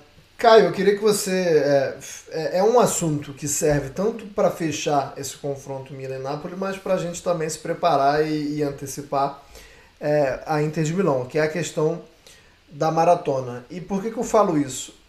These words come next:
A gente, antes do jogo da Inter, até num, num comportamento muito, muito pessimista, né? Muito, <laughs> muito nihilista quase, a gente já tava preparando uma pauta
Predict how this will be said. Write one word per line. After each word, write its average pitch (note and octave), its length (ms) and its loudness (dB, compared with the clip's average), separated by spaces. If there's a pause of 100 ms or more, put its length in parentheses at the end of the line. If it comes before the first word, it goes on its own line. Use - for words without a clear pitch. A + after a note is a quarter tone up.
(380)
A F3 200 0
gente, G3 400 0
antes F#3+ 440 2
do C#3 80 -10
jogo C#3 280 -6
da B2+ 160 -4
Inter, D#3 320 -8 (680)
até G#3 400 2
num, C4+ 640 -4
num F#3+ 140 -2
comportamento F#3 800 -2
muito, A#3 480 -6
muito B3+ 1000 -6
pessimista, G3+ 800 2
né? C#3+ 140 0
Muito, D#3 960 0 (260)
<laughs> - 320 -20
muito F#3 240 0
nihilista F3 1160 -2
quase, D#3+ 420 0 (800)
a E3 100 0
gente G3+ 220 0
já A#3 160 4
tava A#3+ 220 8
preparando A3+ 440 8
uma F3+ 160 6
pauta E3 640 6